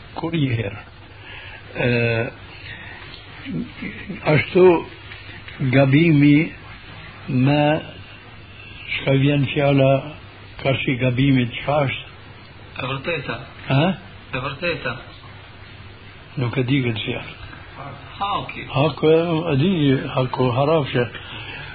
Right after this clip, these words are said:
Speaker 1: Ë, shkurt, yani, Ka që janë, e kanë, e, udhën, i vjen dushmën tjetër udhës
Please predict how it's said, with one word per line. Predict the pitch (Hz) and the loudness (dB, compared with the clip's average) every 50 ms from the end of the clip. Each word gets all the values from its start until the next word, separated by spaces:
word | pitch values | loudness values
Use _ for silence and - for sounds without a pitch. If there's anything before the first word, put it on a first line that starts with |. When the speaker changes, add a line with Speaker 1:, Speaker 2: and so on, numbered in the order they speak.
| - - - | -10 -6 -2
Speaker 1:
Ë, | 135 131 135 135 135 135 147 151 165 175 180 156 143 160 170 - - 165 156 - - | -2 0 0 0 0 0 -2 -4 -6 -10 -10 -12 -12 -12 -12 -14 -14 -10 -8 -8 -6
shkurt, | - 240 285 269 196 - - | -4 -2 0 0 0 2 2
yani, | 175 160 156 151 151 165 170 180 185 208 233 - - - - - - - - - - - - - - - - - - - - - | 4 4 4 4 4 2 0 0 -2 -4 -6 -10 -14 -18 -18 -18 -16 -16 -16 -16 -16 -16 -16 -16 -18 -18 -18 -18 -16 -16 -16 -10
Ka | - - 147 160 156 147 147 147 - - - - - - | -2 2 4 6 6 6 6 4 2 0 -6 -14 -14 -14
që | - - - 139 135 | -14 -10 -4 -2 0
janë, | 131 139 147 160 160 147 139 139 127 117 135 - - - - - - - - - - - - - - - - - - - - - | 2 4 4 6 4 4 4 2 0 -2 -4 -8 -12 -18 -20 -20 -20 -18 -16 -16 -16 -16 -18 -18 -18 -18 -18 -18 -20 -20 -14 -8
e | - 143 120 | -6 -6 -4
kanë, | - - - 147 156 151 139 139 139 135 131 131 131 | -4 0 2 4 4 4 4 2 2 2 2 2 0
e, | 127 123 127 123 120 139 - - - - - - - - - - - - - - - - - - - - - - - - - - - - - | 0 -2 -2 -2 -4 -6 -10 -14 -18 -20 -20 -20 -18 -18 -18 -20 -20 -18 -18 -18 -18 -18 -18 -18 -18 -20 -20 -18 -18 -16 -12 -12 -12 -4 2
udhën, | 156 151 160 165 160 143 135 139 127 117 113 110 120 - - - - - - - - - - - | 6 8 8 8 8 8 6 4 4 2 0 -2 -4 -8 -12 -16 -20 -20 -20 -20 -20 -20 -20 -14
i | - - 135 127 | -8 -4 -2 0
vjen | 123 131 147 143 139 131 | 0 2 2 2 2 0
dushmën | 127 135 131 - - - - 160 165 151 135 117 | 0 0 0 0 -2 -4 -2 0 0 0 0 -2
tjetër | - - - 147 131 - - 131 143 | -4 -4 -4 -4 -4 -4 -4 -4 -4
udhës | - - 165 143 143 147 151 160 160 165 156 | -2 0 0 0 2 2 2 2 0 0 -2